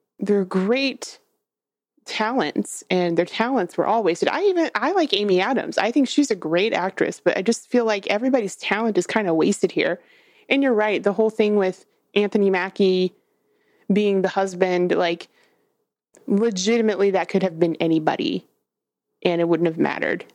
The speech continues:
It could have been a, a nobody. It could have been, like, a, somebody who's never been in a movie before. <laughs> Like, it would not have mattered who that was. So that was a waste of Anthony Mackie talent too. And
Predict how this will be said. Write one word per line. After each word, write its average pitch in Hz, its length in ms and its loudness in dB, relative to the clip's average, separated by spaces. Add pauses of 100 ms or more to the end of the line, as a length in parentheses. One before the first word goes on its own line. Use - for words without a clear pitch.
It 208 100 0
could 220 140 -2
have 196 160 -4
been 202 180 0
a, 170 400 0
a 180 80 0
nobody. 175 640 0
It 180 120 -2
could 202 120 0
have 185 160 -4
been, 185 220 0
like, 175 220 -2
a, 160 300 0 (500)
somebody 208 360 0
who's 190 180 2
never 196 300 2
been 185 180 0
in 180 120 4
a 175 40 0
movie 170 220 2
before. 156 480 -2 (160)
<laughs> 208 140 0 (240)
Like, 185 240 -2
it 202 100 2
would 190 240 2
not 185 280 0
have 185 180 -2
mattered 175 400 0
who 175 160 2
that 156 240 0
was. 143 400 -2 (580)
So 185 260 0
that 175 160 0
was 170 240 -4
a 185 80 4
waste 170 360 2
of 170 200 2
Anthony 170 360 2
Mackie 170 320 0
talent 160 500 -4
too. 165 380 0 (880)
And 165 580 0